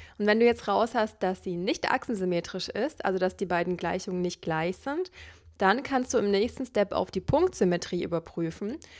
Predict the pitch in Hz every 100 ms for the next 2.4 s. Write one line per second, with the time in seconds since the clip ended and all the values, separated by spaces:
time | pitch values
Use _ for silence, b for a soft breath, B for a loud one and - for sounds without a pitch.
0 | B - 185 262 202 233 - 302 269 240
1 | - 202 208 247 208 180 - 190 180 -
2 | 175 - 156 -